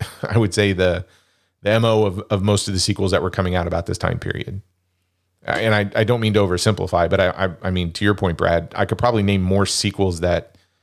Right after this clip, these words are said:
stunk than sequels that were a hit. So for every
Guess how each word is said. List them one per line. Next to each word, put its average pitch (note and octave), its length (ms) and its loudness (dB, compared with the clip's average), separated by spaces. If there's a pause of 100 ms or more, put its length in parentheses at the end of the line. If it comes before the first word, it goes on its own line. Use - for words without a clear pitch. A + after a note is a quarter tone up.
stunk - 760 -2
than F2+ 360 0
sequels F#2 460 -2
that E2+ 180 0
were D#2 140 -4
a E2+ 40 -8
hit. - 420 -6 (380)
So G#2 160 -2
for G#2+ 160 0
every G2+ 380 0